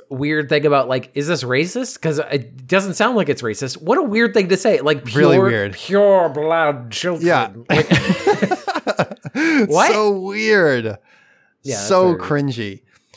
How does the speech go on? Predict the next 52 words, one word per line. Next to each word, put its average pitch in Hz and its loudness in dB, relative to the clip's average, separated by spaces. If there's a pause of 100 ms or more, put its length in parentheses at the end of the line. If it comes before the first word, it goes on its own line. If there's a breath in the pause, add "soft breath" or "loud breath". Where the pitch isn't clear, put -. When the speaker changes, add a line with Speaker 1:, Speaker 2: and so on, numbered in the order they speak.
(160 soft breath)
Speaker 2:
I 127 -4
still 180 0
do 180 -2
not 170 0
care. 165 2
If 139 -4
she 127 -6
really 147 2
loved 151 2
my 147 0
daughter 131 2
and 117 -2
she, - -12 (220)
and 113 -2
I, 120 2
she - -6
wouldn't 139 -2
have 135 -2
acted 120 -4
on 107 -2
her 110 -4
mother's 104 -4
wishes. 98 -8 (300 soft breath)
Sharon 156 0
has 147 -4
Speaker 1:
Mm. 127 -10
Speaker 2:
called 139 2
my 165 2
workplace 123 -2
and 113 -8
tried 127 0
to 135 -4
get 123 -2
in 113 -8
touch 151 -4
with 113 -6
me. 90 -12 (220 soft breath)
She's 139 -4
even 175 0
showed 156 2
up - 0
a 151 0
few 117 -8
times 107 -6
and 113 -10
tried 120 -2
to 120 -14
talk 151 -2
to 127 -6
me, 104 -6
even 120 -4
though, 123 -6